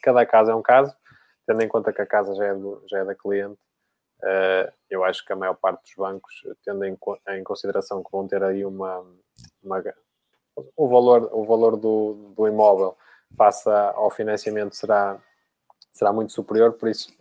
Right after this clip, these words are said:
ah, eu penso que é um indicador positivo para que não tenha, eh, qualquer tipo de problemas, se quiser pedir a totalidade do orçamento. Se bem que também há outras formas de, de resolver essa situação.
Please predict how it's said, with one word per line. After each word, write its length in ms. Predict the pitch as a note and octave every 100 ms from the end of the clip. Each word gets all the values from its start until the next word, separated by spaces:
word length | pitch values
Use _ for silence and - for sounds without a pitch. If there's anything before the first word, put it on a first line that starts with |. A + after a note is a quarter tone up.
| _
ah, 120 | A2+ A2
eu 80 | A2+
penso 180 | A2+ -
que 60 |
é 40 | A#2
um 60 |
indicador 440 | A2+ A2+ A#2+ A2+ A2
positivo 500 | - A2 G#2 A#2+ A2+ -
para 160 | A2+
que 120 | G#2+
não 280 | A2+ A2+ G#2+ -
tenha, 460 | A2 A2+ A2+ A2 A2+ _ - - - _ _ _
eh, 140 | A2
qualquer 360 | G#2 G#2+ G#2 G#2+
tipo 280 | - G2 G2+
de 440 | G2+ G2+ G2 F#2+ -
problemas, 500 | G2 G2+ G2+ G#2 G#2
se 80 | -
quiser 380 | - A2+ A2+ A2 -
pedir 220 | G#2+ A2
a 60 |
totalidade 720 | G#2+ - A2 A2 G#2+ G2+ G2+ G#2
do 60 |
orçamento. 440 | G#2 - G#2 F2+ F2
Se 160 | - -
bem 120 | C#3
que 60 | C#3+
também 220 | G2+ G#2+
há 120 | G#2+
outras 260 | G#2 G2+ G2+
formas 360 | - G#2 G#2+ G#2+
de, 60 |
de 640 | G#2 - _ _ _ _ F2+
resolver 300 | F#2 F#2+ F#2+
essa 200 | F#2+ G#2
situação. 440 | - - F#2+ _